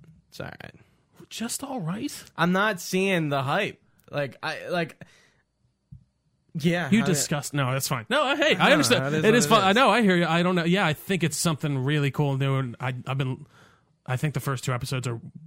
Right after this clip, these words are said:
Speaker 2: like, are shitting on Falcon and the Winter Soldier, and then still also shitting on, well, actually not shitting. I, I liked WandaVision a lot, and, but, and, like, Falcon and the Winter Soldier was just a very straightforward, like, kind of thriller espionage. But still,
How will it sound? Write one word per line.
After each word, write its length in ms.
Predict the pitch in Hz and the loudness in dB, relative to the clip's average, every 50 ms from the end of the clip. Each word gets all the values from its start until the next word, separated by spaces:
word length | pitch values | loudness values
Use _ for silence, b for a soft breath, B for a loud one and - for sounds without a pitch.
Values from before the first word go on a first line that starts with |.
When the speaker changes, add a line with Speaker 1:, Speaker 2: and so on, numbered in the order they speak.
| - - - | -20 -16 -8
Speaker 2:
like, 200 | - 135 123 120 | -6 -6 -4 -4
are 60 | 117 123 | -6 -6
shitting 380 | - - - 139 120 120 117 | -6 -6 -6 -6 -6 -4 -6
on 140 | 117 113 117 | -8 -8 -6
Falcon 320 | - - 123 120 - 143 | -6 -6 -6 -4 -6 -6
and 80 | 127 120 | -6 -6
the 60 | 120 | -6
Winter 180 | 120 117 113 117 | -8 -8 -10 -10
Soldier, 340 | - - 123 120 117 120 110 | -8 -8 -8 -8 -8 -12 -10
and 180 | - 131 127 120 | -10 -10 -8 -8
then 140 | 123 117 117 | -8 -10 -12
still 300 | - - - - 127 120 | -12 -14 -8 -6 -6 -4
also 340 | 117 - 127 123 - - 127 | -4 -4 -6 -6 -6 -6 -6
shitting 340 | 120 - - 123 117 120 120 | -6 -6 -8 -8 -8 -8 -10
on, 240 | 120 117 117 117 - b b b b b b b b b | -10 -10 -12 -14 -16 b b b b b b b b b
well, 160 | - 147 180 | -4 -2 0
actually 220 | 240 202 208 208 | 0 2 2 2
not 100 | 185 160 | 2 2
shitting. 180 | - - 160 147 | 2 2 0 2
I, 180 | 147 170 185 180 - 175 | 2 2 2 2 2 4
I 20 | 175 | 4
liked 200 | 175 160 151 135 | 4 4 4 2
WandaVision 540 | 143 135 135 135 131 127 127 131 123 127 120 | 2 2 2 2 0 2 2 2 0 0 0
a 20 | |
lot, 220 | 120 120 117 110 B B B B 147 127 - | -2 -2 -4 -6 B B B B -14 -6 0
and, 120 | - 175 160 | 2 2 4
but, 120 | 190 180 | 2 2
and, 240 | - 180 175 170 170 | 4 4 4 4 4
like, 140 | 170 160 151 | 2 2 2
Falcon 280 | - 190 196 196 202 190 | 0 0 0 2 2 2
and 80 | 175 | 4
the 40 | 175 | 4
Winter 160 | 165 156 147 | 4 4 2
Soldier 340 | 131 - 156 147 147 139 143 | 2 2 2 2 2 2 2
was 120 | 131 123 | 0 0
just 160 | 117 139 127 - | -2 -2 -2 0
a 40 | |
very 240 | 131 131 135 131 131 | 0 0 0 0 0
straightforward, 840 | 127 - - - - 147 135 117 - - 143 131 127 127 127 123 117 | 0 -2 -2 0 0 0 0 -2 -2 -2 -2 0 0 0 -2 -4 -4
like, 180 | 120 117 117 _ | -6 -8 -8 _
kind 240 | - 123 117 117 | -6 -6 -4 -4
of 240 | 117 117 - - - _ b b b b b b b b b b b b b b b b _ _ | -6 -8 -8 -14 -20 _ b b b b b b b b b b b b b b b b _ _
thriller 380 | _ - - - 143 127 123 113 | _ -8 -2 -2 -2 -2 -2 -4
espionage. 480 | 117 - - 120 117 113 110 110 - - _ _ - | -8 -8 -8 -8 -6 -6 -8 -10 -12 -18 _ _ -8
But 100 | 151 - | -6 -6
still, 300 | - - 156 127 113 | -4 -4 -4 -4 -4